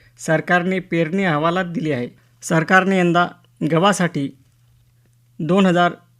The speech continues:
चारशे पंचवीस रुपये हमीभाव जाहीर केला आहे. भारतीय अन्न महामंडळ रेशनावर आणि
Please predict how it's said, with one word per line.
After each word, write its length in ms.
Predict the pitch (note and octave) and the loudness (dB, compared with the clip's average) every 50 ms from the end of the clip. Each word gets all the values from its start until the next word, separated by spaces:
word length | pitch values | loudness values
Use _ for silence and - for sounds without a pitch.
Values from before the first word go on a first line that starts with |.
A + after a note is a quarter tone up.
| - E3+ - | -20 -6 0
चारशे 300 | D#3+ D#3 D3+ C#3+ - F3+ | 0 0 0 0 -4 -4
पंचवीस 440 | E3+ - D#3 D3 D3+ - G3 F3 - | -4 -2 -4 -4 -4 -6 -6 -6 -6
रुपये 360 | E3 D3+ - F#3 F3 D3+ C3 - _ _ _ _ _ _ - | -6 -4 -2 0 0 0 -2 -4 _ _ _ _ _ _ -4
हमीभाव 480 | D#3 D#3 D#3+ F#3+ G3 E3+ E3+ E3+ E3+ F3 - _ - C#3+ | 0 0 2 2 2 2 2 2 2 -2 -6 _ -6 -2
जाहीर 240 | C#3+ C#3+ D3 E3 F3+ | 2 2 2 2 0
केला 220 | E3+ - D#3+ C#3+ | -2 -4 -4 -4
आहे. 160 | C#3+ - C#3+ - - _ _ _ _ _ _ _ _ _ - - | -4 -4 -8 -10 -12 _ _ _ _ _ _ _ _ _ -10 -6
भारतीय 580 | D3+ C3+ C#3 D3 D#3+ E3 - G3+ G3 G3 G3 F#3+ - _ _ _ _ _ _ _ _ _ _ _ _ - | 2 4 4 4 4 2 0 0 0 0 0 -2 -6 _ _ _ _ _ _ _ _ _ _ _ _ -2
अन्न 200 | F#3 F#3 G3+ A3 | 0 2 2 2
महामंडळ 600 | G#3+ F#3+ F3+ E3+ E3+ F3 F3 F3 F3+ E3 C#3+ C3 - - _ _ _ _ _ _ _ _ _ _ _ _ _ _ _ - | 2 4 4 4 4 4 2 2 2 0 0 -2 -4 -8 _ _ _ _ _ _ _ _ _ _ _ _ _ _ _ -2
रेशनावर 600 | D#3+ D3 D3+ D3+ - F#3+ F#3+ F#3 F3+ D#3+ D3 B2 - - - | 2 2 2 4 2 2 2 2 2 2 0 -2 -6 -8 -6
आणि 180 | D#3 D3 D#3 | -4 -2 -4